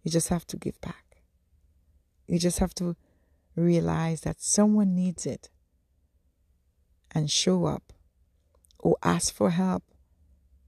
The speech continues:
to give back to the community.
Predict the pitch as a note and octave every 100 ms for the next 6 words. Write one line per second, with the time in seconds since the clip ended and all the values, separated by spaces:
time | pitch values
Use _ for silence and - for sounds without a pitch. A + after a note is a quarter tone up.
0 | _ - F3 - _ _ - G3 G3+ G3+
1 | F3 G#3 - - - - - D3+ D3 C3+
2 | B2 -